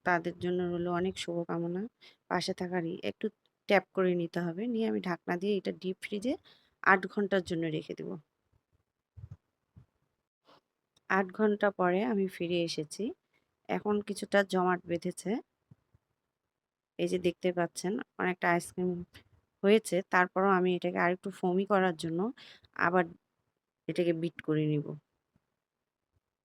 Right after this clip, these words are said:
এই পর্যায়েও কিন্তু আপনারা খেয়ে নিতে পারবেন।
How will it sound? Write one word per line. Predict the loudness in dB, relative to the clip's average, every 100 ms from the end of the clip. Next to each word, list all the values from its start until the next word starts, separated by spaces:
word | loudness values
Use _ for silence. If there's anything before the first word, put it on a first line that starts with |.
| _ _ _ _ _ _ _ _ _ 0
এই | 2
পর্যায়েও | 4 4 4 4
কিন্তু | 2 2
আপনারা | 2 2 -2
খেয়ে | -2 0 2
নিতে | 0 -2
পারবেন। | -4 -4 -4